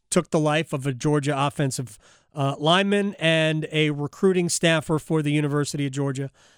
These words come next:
Um, he has not been charged with, uh, vehicular homicide or anything like that, but there are, uh, there are charges, uh, for his arrest,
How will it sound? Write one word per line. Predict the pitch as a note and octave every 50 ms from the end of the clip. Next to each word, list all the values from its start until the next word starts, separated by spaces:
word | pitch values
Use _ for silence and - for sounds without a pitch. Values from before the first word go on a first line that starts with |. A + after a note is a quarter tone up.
| _ _ _ _ _
Um, | - C3 C3 C3 C3 C3+ C3+ - _ _ _ -
he | C3+ F#3
has | G3+ G3 D#3+ D#3+
not | F#3 F#3 F3 -
been | - F3+ E3+ E3 E3 D#3+ -
charged | - - F#3 E3 E3+ D#3+ C#3+ C#3
with, | C3+ D#3 D#3 D3+ D3 - - - - _ _ _ _ _ _ _ _
uh, | D3 D3 D3 C#3+ C3+
vehicular | C3+ C#3+ C#3+ E3+ D#3 - - D#3+ D3 D3+ C#3
homicide | - - - F#3 A3+ A#3+ A3+ - - - D#3 D3+ E3+ F3
or | E3 D#3
anything | D#3 D#3 - - D3+ C#3
like | C#3 C3 B2+ B2
that, | - A#3 A3 F#3+ F3+ F#3 - _
but | - D#3+ D3+ -
there | E3+ E3+
are, | E3 D#3+ D#3 D3+ C3+ - _ _ _ _ _ _ _
uh, | C#3+ C#3+ D3
there | C#3 D#3 D#3 -
are | D#3 E3+ F#3+ G#3
charges, | F#3 - - F#3 E3 E3 D3 D#3 D#3+ D3+ D3+ C#3+ - - - - _ _ _ _ _ _ _ _ _
uh, | D3+ D3 D3 C#3+
for | D3 - - - F3+ E3 D#3+ D#3+ D#3+
his | C#3+ C#3 E3 D3+ C#3
arrest, | D#3 C#3+ C3+ C#3 D3+ F3+ - - - - -